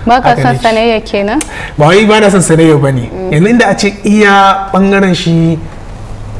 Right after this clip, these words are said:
Speaker 2: kimiyyan ne, ba na zuwa kasuwa. Ina zuwa kasuwa a yanzu haka.
Speaker 1: Mm.
Speaker 2: Dan yanzu haka daga kasuwa nake. To inda iya hakan ne, normal zan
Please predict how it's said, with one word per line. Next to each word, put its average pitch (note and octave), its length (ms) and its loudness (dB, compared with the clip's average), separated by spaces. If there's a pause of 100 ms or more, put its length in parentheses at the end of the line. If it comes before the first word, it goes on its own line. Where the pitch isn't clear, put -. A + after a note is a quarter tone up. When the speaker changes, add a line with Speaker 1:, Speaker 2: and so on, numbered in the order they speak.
Speaker 2:
kimiyyan E3 460 4
ne, D3 80 4
ba E3 140 2
na D#3+ 120 2
zuwa D3 220 2
kasuwa. B2 400 -6
Ina F#3 160 0
zuwa D#3+ 200 0
kasuwa C3+ 340 -2
a C3 40 -4
yanzu B2 200 -2
haka. B2 220 -2 (180)
Speaker 1:
Mm. F#3+ 220 -6 (220)
Speaker 2:
Dan E3+ 100 -2
yanzu D#3 120 0
haka D3+ 160 -2
daga C3 120 -4
kasuwa B2+ 320 -4
nake. B2+ 200 -4 (520)
To D#3+ 120 -4
inda F3 280 2 (140)
iya F3+ 180 4
hakan F3 320 2
ne, F3 160 2 (120)
normal E3 320 0
zan D3+ 100 -2